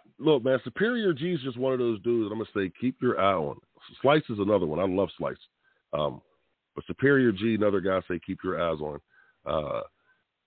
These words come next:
so, but that was a good match. I don't know, maybe we'll see him wrestle again. Who knows? But, um, we also had, uh,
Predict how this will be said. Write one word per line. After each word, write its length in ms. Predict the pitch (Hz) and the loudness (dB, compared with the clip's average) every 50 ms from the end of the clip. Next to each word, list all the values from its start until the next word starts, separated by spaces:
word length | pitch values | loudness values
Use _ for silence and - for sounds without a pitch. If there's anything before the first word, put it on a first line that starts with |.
| _ _ _ _ _ _ - | _ _ _ _ _ _ -4
so, 320 | - 71 71 67 62 50 - _ _ _ | 0 2 2 2 2 0 -2 _ _ _
but 140 | - 73 65 | -4 -2 2
that 120 | 82 82 | 4 6
was 140 | 87 85 76 | 6 6 4
a 40 | 73 | 2
good 200 | 69 80 80 71 | 2 2 2 4
match. 240 | 71 80 78 76 - - | 4 2 2 2 0 2
I 40 | |
don't 160 | 87 98 107 110 | 4 6 6 6
know, 180 | 98 90 87 | 6 4 4
maybe 220 | 87 90 90 104 101 | 4 4 2 2 0
we'll 120 | 90 87 - | 0 -2 0
see 80 | 98 | 0
him 120 | 90 85 85 | 2 2 2
wrestle 280 | 85 82 - - 80 | 2 0 0 0 -2
again. 200 | 76 69 71 73 | -2 -2 -2 -4
Who 80 | 73 78 | -4 -6
knows? 220 | 69 71 - - - - - - - - - - - _ _ - | -6 -6 -8 -10 -12 -20 -20 -20 -20 -20 -20 -20 -20 _ _ -2
But, 160 | - 110 117 120 | 2 4 4 4
um, 240 | 120 120 110 92 - _ _ _ _ _ _ _ _ _ _ _ _ _ _ _ - - - | 4 2 0 -2 -6 _ _ _ _ _ _ _ _ _ _ _ _ _ _ _ -18 -8 0
we 120 | 104 117 | 2 4
also 280 | 117 113 - - 117 104 | 4 4 2 2 0 2
had, 400 | 101 104 104 101 92 - - 90 | 2 2 0 0 -2 -4 -6 -6
uh, 360 | 90 90 85 85 85 71 65 | -6 -4 -6 -6 -8 -10 -14